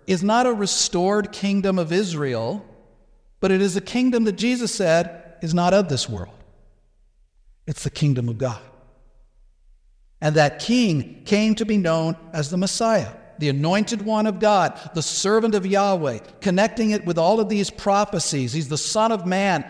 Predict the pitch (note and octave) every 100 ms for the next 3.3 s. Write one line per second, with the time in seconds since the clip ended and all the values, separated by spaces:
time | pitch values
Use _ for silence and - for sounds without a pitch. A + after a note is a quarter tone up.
0 | - - F#3 E3 - A3 A3 A3 F3 F#3+
1 | G3 F3+ - - - F3+ A3 A3+ A3 A3
2 | G3+ F3+ G3+ F#3+ C#3+ - - E3+ E3 F3+
3 | E3 A2